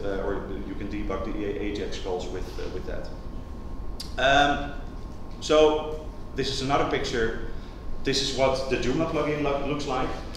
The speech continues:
So there's still the, the basic toolbar, uh, in the bottom, but actually, um, whenever you create, um,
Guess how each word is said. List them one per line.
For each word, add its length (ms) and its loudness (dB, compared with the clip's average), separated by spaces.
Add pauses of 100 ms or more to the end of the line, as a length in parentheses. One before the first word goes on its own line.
(120)
So 180 2
there's 240 4 (120)
still 280 4
the, 200 6
the 140 0
basic 360 2
toolbar, 640 2
uh, 260 2
in 80 -2
the 60 0
bottom, 460 2 (280)
but 180 2
actually, 560 2
um, 520 2 (160)
whenever 360 2
you 180 0
create, 600 2 (100)
um, 800 0